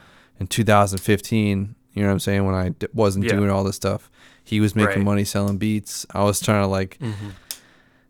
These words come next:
Speaker 1: I was trying to do the same thing all these producers are trying to do coming up. Like, you know what I'm saying?
Speaker 2: Right.
Speaker 1: "Hey, listen to my beats." <laughs> Like,
Speaker 2: Mm-hmm.
Speaker 1: all the same shit.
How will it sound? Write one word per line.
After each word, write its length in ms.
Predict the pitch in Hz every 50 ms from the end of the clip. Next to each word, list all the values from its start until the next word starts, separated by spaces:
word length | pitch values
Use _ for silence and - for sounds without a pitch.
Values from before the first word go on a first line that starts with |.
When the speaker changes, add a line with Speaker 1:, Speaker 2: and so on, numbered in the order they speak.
| _ - -
Speaker 1:
I 100 | - 98
was 180 | 101 101 -
trying 220 | - - 117 107 104
to 20 | 104
do 120 | 113 113
the 80 | 110 107
same 240 | - 120 113 110
thing 240 | 101 - 123 120 110
all 140 | 107 107 107
these 200 | 110 113 107 -
producers 400 | - - - 113 127 131 113 127
are 80 | 127 120
trying 220 | 120 135 131 131
to 60 | 131 135
do 60 | 131
coming 280 | - - 131 123 123
up. 260 | 139 143 135 120 - -
Like, 300 | 110 107 107 110 - -
you 100 | 107 107
know 60 | 110
what 40 | 110
I'm 40 | 107
saying? 260 | - - 113 113 113 113
Speaker 2:
Right. 100 | 104 143
Speaker 1:
"Hey, 140 | 151 147 135
listen 280 | 123 131 131 - 135 -
to 80 | -
my 140 | 131 127 127
beats." 360 | 127 143 143 135 131 - -
<laughs> 120 | - - -
Like, 680 | 226 - 156 165 147 - 143 117 110 110 104 107 107
Speaker 2:
Mm-hmm. 120 | 110 113
Speaker 1:
all 120 | 110 113 107
the 100 | 107 107
same 240 | - 113 110 107
shit. 340 | 101 - - 113 107 - -